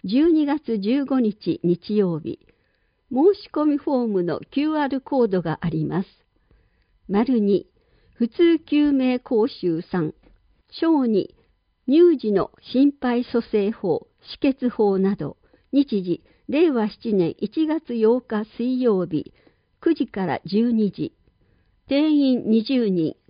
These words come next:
先着順。申し込み期間、十二月十六日月曜日から二十六日木曜日。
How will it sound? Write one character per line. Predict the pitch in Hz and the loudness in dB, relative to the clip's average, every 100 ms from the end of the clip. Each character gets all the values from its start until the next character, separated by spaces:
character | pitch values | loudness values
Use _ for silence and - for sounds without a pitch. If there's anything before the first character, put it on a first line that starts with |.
| - | 0
先 | 226 262 | 0 0
着 | - 233 202 | -4 -4 -4
順。 | 175 170 139 _ _ _ _ 247 | -2 -4 -4 _ _ _ _ -2
申 | 294 | 0
し | 339 - | -2 -2
込 | 285 | 0
み | 269 240 | 0 -2
期 | - | -10
間、 | - - 170 - _ _ - | -6 -4 -4 -12 _ _ -6
十 | 208 320 | 0 2
二 | 320 | 4
月 | 285 294 - 214 | 2 -2 -4 -4
十 | 220 277 | -2 0
六 | 262 254 240 | 0 -2 -2
日 | 220 214 208 | -4 -4 -2
月 | 208 214 320 | -2 -2 -2
曜 | 320 247 | -2 -2
日 | 170 156 | -4 -8
か | - | -8
ら | 156 92 - _ _ | -6 -8 -10 _ _
二 | 262 359 | 2 2
十 | 294 247 202 | 2 -2 0
六 | 196 220 | -2 0
日 | 202 185 - 165 | 0 0 0 0
木 | 175 - 226 | 0 -2 -2
曜 | 208 165 151 | -2 -2 -6
日。 | 147 - | -10 -12